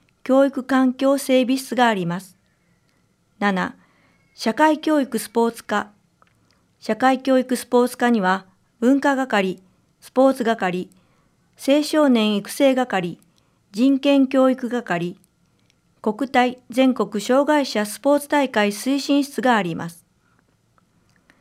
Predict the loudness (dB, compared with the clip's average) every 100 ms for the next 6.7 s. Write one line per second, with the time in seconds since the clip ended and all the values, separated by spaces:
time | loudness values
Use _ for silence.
0 | _ _ _ -6 -6 -6 _ -8 -8 _
1 | _ _ _ _ _ _ _ -8 2 4
2 | 4 2 0 0 2 2 2 2 2 2
3 | 0 -2 -8 _ _ _ _ _ -12 -4
4 | -2 2 0 0 -2 -2 -4 -4 0 2
5 | 2 2 2 0 0 0 2 0 2 0
6 | 2 0 2 0 -2 -6 -10